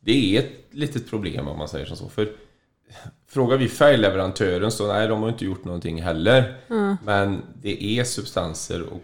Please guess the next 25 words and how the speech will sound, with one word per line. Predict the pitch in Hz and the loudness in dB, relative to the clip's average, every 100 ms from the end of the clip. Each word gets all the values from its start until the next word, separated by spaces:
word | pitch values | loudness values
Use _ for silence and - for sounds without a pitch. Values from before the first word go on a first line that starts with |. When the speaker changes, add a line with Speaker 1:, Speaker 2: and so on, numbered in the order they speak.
| - | -14
Speaker 1:
s-, | - - | -16 -16
ingredienser | - 95 87 90 80 - 101 | -8 -4 0 0 -2 -4 -2
i | 95 87 | 0 0
färgen | 85 67 73 | 0 0 -2
som | 73 87 | -2 -2
är | 80 - - - | -2 -6 -12 -16
borta, | - - - - - | -16 -14 -4 -4 -4
som | - - | -6 -4
är | - | -4
förbjudna | - 85 85 82 85 104 120 - _ | -8 -6 -4 -4 -2 -2 -2 -8 _
Speaker 2:
Mm. | 220 196 196 - - | 0 2 2 -2 -4
Speaker 1:
med | 107 85 78 73 - - _ _ _ _ _ | 2 2 2 -2 -12 -20 _ _ _ _ _
de | 104 | 2
miljö-, | 87 87 92 82 71 - - _ _ - | 4 2 2 2 0 -12 -20 _ _ -10
ja, | - - - | -10 -10 -18
aspekterna | - - - - 98 120 | -10 -8 -8 -8 2 4
då. | 113 - - | 4 0 0
Speaker 2:
Mm. | 208 208 208 | 4 6 4
Speaker 1:
Så | 101 | 0
färgen, | - 98 85 95 110 | 2 4 4 2 2
vill | 110 | 2
jag | 92 | 0
påstå, | - 95 - - | -2 -6 -6 -2
har | 90 | 0
nog | 95 87 | 0 -4